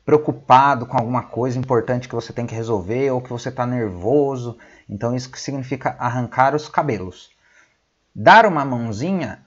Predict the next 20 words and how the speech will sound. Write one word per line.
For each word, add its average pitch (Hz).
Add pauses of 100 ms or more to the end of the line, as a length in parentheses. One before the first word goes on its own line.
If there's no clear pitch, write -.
(100)
é 123
quando 147
você 151
ajuda 160
alguém 160
que -
tá 165
precisando. 156 (200)
Então 135
tem 175
um 170
coleguinha 117
seu 101
lá 107
que -
tá 107
precisando 101
fazer 101
um 95
exercício 92